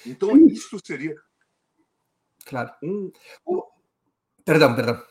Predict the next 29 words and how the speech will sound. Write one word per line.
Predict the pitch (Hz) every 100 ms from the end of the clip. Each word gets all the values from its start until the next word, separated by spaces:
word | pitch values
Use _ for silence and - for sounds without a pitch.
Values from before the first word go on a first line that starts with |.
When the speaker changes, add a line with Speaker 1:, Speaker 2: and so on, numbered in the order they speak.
| _ -
Speaker 2:
<laughs> | - 147 123
Não | 156 131
quis | 151 143
interromper. | 135 120 110 95 98 - _ _ _
Speaker 1:
Isso | - 214 - 175
seria, | 185 156 185
isso | 147 143 185 185 -
seria, | 180 135 156 190 175
é, | 139
é, | 143 123 117 110 - _
uma | 131 156
solução. | 156 - 160 120 - 143 131 _ _
É | 220
claro | 220 185 220 240
que | - 165
haverá | 147 127 117
imp-, | 120 - - _ _
aprendizados, | 107 - 135 117 90 85 127 -
reclama-se | - 123 147 165 107 -
também, | - 104 110 104
às | 90
vezes, | 110 107 85 _ _ -
em | 110
outros | 117 - -
sistemas | 107 - 120 117 - _ _ _
do | 98 117 117
juizado | 101 120 101 98 113 117 110
de, | 85 113 113 104 _ _ - - -
é, | 107 104 98 92